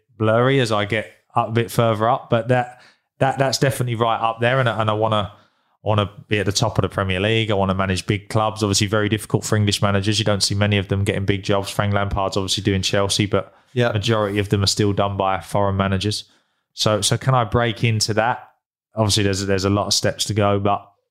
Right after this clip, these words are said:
Speaker 1: I'll, I'll continue to keep working hard and trying to improve myself, constantly learning,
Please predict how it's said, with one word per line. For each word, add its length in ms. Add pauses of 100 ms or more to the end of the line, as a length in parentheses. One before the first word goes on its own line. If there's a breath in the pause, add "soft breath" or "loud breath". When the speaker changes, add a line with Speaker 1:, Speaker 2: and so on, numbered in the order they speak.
(280)
Speaker 1:
I'll, 240
I'll 100
continue 440
to 120
keep 220
working 340
hard 300
and 80
trying 220
to 80
improve 440
myself, 600
constantly 520
learning, 440